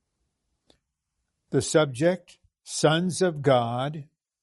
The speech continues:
and brothers of Christ, experiencing the firstborn Son of God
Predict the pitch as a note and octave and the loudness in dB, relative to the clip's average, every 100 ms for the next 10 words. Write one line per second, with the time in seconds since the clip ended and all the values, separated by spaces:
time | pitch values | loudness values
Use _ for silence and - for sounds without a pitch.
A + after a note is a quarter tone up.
0 | _ _ _ _ _ _ _ _ _ D3 | _ _ _ _ _ _ _ _ _ -2
1 | C3+ G#2+ B2 D3+ D#3+ F#3 F3+ - D#3 A#2 | -2 0 4 4 4 0 0 -4 -6 -6
2 | - D3+ B2+ A#2+ B2+ - - - - _ | -4 0 0 -2 -10 -14 -18 -12 -12 _
3 | _ _ _ _ _ _ _ _ _ _ | _ _ _ _ _ _ _ _ _ _
4 | _ _ _ _ - C#3 A#2 - - F3 | _ _ _ _ 0 0 0 -2 2 4
5 | F#3 F3+ D3 - E3+ E3 C#3+ A#2+ E3 F3 | 4 2 0 0 0 0 -2 -2 2 2
6 | F3+ - D#3+ D3 C#3+ - D#3+ D3+ D3+ B2+ | 2 0 0 2 -2 0 0 0 -2 -4
7 | A#2+ B2 A#2 A#2 C3 A#2+ | 0 0 0 -4 -8 -12